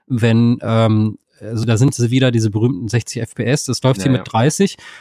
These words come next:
Speaker 1: Ich bin mit, bin mit dreißig oft zufrieden, aber es hält die nicht immer konstant. Also es gibt manchmal so Situationen, wo das ganze Spiel schon so ein bisschen abkackt. Und es
Speaker 2: Mhm.
Speaker 1: läuft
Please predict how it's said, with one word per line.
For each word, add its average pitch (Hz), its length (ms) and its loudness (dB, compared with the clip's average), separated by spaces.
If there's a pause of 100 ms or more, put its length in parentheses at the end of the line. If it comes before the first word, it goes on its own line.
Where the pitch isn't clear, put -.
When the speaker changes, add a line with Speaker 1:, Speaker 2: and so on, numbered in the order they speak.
(140)
Speaker 1:
Ich - 120 -6
bin 151 100 2
mit, 135 100 2
bin 139 160 0
mit 185 260 2
dreißig 151 340 0
oft 160 160 -2
zufrieden, 175 400 0
aber 135 180 2
es - 240 -2
hält 139 280 0
die 117 220 0
nicht 113 140 0
immer 104 240 0
konstant. 98 480 -4
Also 104 160 -4
es 110 80 -8
gibt 127 100 -2
manchmal 127 240 0
so 127 100 -2
Situationen, 135 640 0
wo 127 260 2
das 120 300 -4
ganze 127 200 0
Spiel 131 140 -2
schon 120 180 2
so 117 60 2
ein 113 60 0
bisschen 120 280 -2
abkackt. - 500 -4 (460)
Und 110 300 0
es 117 160 -8
Speaker 2:
Mhm. 127 60 2
Speaker 1:
läuft 165 180 0